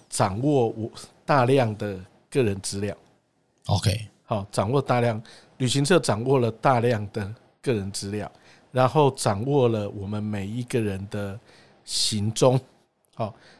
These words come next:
Speaker 1: 掌握了我们每一个人的社交活动，好，比如说 A 跟 B 一起去旅游，一起订机票，一起订饭店，好，那结果是刷 A 的信用卡或 B 的信用卡，基本上这应该是一个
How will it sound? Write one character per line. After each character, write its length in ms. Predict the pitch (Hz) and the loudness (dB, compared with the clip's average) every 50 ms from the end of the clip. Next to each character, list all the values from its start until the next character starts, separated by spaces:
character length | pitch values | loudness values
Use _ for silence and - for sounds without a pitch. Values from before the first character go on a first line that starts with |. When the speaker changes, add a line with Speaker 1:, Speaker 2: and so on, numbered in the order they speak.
| _ _ | _ _
Speaker 1:
掌 200 | - 127 117 117 | -2 0 0 4
握 120 | 143 160 | 4 6
了 140 | 147 131 120 | 6 6 4
我 220 | 110 113 110 104 107 | 2 0 -2 -4 -4
们 200 | 107 113 110 107 | -2 -2 -2 0
每 200 | 113 107 95 107 | 0 -2 -2 -2
一 40 | 117 | -4
个 120 | - 113 | -4 -4
人 160 | 107 101 101 | -4 -4 -4
的 180 | 104 117 107 - | -4 -6 -6 -4
社 220 | - - - 139 | -6 -2 0 0
交 200 | 120 - 123 113 107 | 2 2 0 0 0
活 180 | - 104 95 | -2 -6 -8
动， 240 | 92 - 120 107 92 - - _ _ | -4 -2 -4 -4 -4 -6 -16 _ _
好， 160 | - 95 - - - - _ | -6 -6 -6 -8 -16 -20 _
比 100 | - 127 117 | 0 2 4
如 100 | 123 139 | 4 4
说 360 | 139 - 160 151 151 156 - - _ | 6 6 8 8 8 6 4 2 _
A 200 | 185 180 180 165 | 8 8 8 10
跟 240 | 170 165 165 165 | 8 8 8 8
B 280 | 160 - 156 143 143 147 - _ | 4 2 -4 -4 -4 -8 -8 _
一 100 | 196 165 | 0 0
起 120 | - - 113 | 2 2 0
去 160 | - - 143 | 2 0 0
旅 140 | 117 117 98 92 | 0 0 -4 -4
游， 180 | 98 90 87 - | -6 -8 -8 -2
一 80 | - 151 | -2 0
起 180 | - - - 92 - | 0 0 -4 -2 0
订 160 | 180 - 117 | 2 2 2
机 180 | - - 117 113 | 0 -4 -6 -2
票， 240 | - 123 113 - - | 0 0 0 0 2
一 120 | 202 160 | 0 0
起 200 | 147 - - 110 | 0 0 -2 -4
订 220 | 104 - 151 135 120 | -2 2 2 2 4
饭 220 | - 135 123 113 | 4 4 2 2
店， 220 | 104 - 127 107 - - _ _ _ _ | 2 -2 -4 -4 -4 -10 _ _ _ _
好， 200 | - 107 104 - - | -2 -2 -2 2 2
那 100 | 135 143 | 2 4
结 160 | - - 147 | 6 6 6
果 140 | 147 131 113 | 8 8 6
是 140 | 123 143 127 | 6 2 0
刷 280 | - - 147 131 131 131 - - - - - - _ _ _ _ | 4 6 8 8 8 8 4 -2 -12 -20 -20 -20 _ _ _ _
A 140 | - 156 156 | 6 8 8
的 80 | 151 139 | 8 8
信 160 | - - 143 | 6 4 2
用 140 | 135 120 110 | 2 2 2
卡 180 | - 104 82 | 0 -4 -6
或 220 | - - - 139 120 | -6 -2 0 0 0
B 240 | - - 131 127 117 | 0 0 0 2 2
的 80 | 110 | 2
信 160 | - - 127 | 0 0 -2
用 120 | 117 104 98 | -2 -4 -4
卡， 160 | - 110 - - - - - _ _ | -6 -10 -10 -12 -18 -20 -20 _ _
基 140 | - 170 160 | 6 8 8
本 100 | 143 110 | 8 8
上 160 | 139 135 123 | 6 2 2
这 140 | - 156 151 | 2 0 0
应 100 | 139 127 | 0 0
该 160 | 135 131 127 | 2 2 2
是 160 | - - 127 | 2 0 -4
一 40 | 110 | -2
个 140 | 104 117 | -2 -4